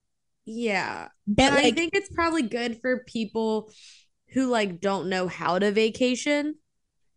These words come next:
Speaker 2: Sure.
Speaker 1: Like, for people that are like,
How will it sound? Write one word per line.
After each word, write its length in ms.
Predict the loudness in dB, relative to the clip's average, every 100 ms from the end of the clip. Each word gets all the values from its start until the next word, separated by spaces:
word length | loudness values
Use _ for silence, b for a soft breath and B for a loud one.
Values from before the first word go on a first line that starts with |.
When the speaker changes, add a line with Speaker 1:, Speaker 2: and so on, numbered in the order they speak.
| _ _ _ _ _ _ _ -4
Speaker 2:
Sure. 280 | 2 4 2 -8 _ -2
Speaker 1:
Like, 360 | 2 2 2 -2
for 240 | -2 0
people 320 | 0 0 2
that 120 | 2
are 100 | 2
like, 200 | 2 0